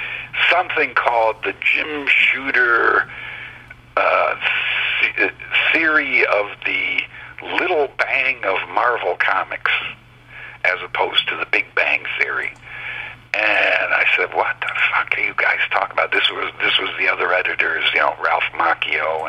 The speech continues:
and, um, Mark Gruenwald and people like that. Jim Salicrup are calling me up and telling me about this. "Yeah, he wants to kill off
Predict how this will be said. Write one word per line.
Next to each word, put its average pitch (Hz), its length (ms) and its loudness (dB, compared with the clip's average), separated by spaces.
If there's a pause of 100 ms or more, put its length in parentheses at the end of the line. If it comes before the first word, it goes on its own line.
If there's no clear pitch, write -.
and, 73 240 -6
um, 71 240 -2 (880)
Mark 110 240 0
Gruenwald 82 840 0
and - 160 -8
people 85 260 2
like 82 220 0
that. 82 260 2 (260)
Jim - 220 -2 (100)
Salicrup 82 540 0
are - 80 -8
calling - 340 0
me 78 120 2
up - 180 0
and - 140 -16
telling - 300 0
me - 100 0
about - 300 -2
this. 69 140 -4 (960)
"Yeah, 143 480 4
he 120 80 -10
wants 113 300 -2
to - 60 -8
kill - 320 -2
off 101 300 2